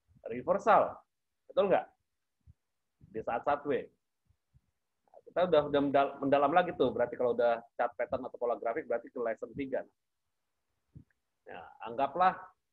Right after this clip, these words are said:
sideways tersebut kita tidak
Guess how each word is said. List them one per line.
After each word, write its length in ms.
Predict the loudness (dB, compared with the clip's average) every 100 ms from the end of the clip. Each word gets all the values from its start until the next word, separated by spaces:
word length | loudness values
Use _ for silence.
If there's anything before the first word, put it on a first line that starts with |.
| _ _ -2
sideways 400 | 0 2 0 0
tersebut 480 | -2 -4 -4 -4 -6
kita 400 | -2 2 2 0 _ _ _ _ _ -8
tidak 240 | 0 0